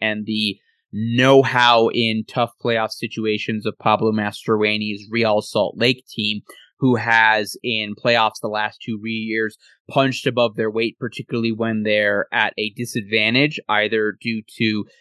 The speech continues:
being the lower seeded team or certainly when they're at a talent disadvantage. I don't know that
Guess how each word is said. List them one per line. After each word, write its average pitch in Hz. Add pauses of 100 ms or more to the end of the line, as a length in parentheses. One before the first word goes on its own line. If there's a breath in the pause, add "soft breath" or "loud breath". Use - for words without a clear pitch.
(140 soft breath)
being 117
the 107
lower 110
seeded 101
team 139
or 107
certainly 120
when 110
they're 104
at 107
a 95
talent 113
disadvantage. -
I 90
don't 135
know 123
that 113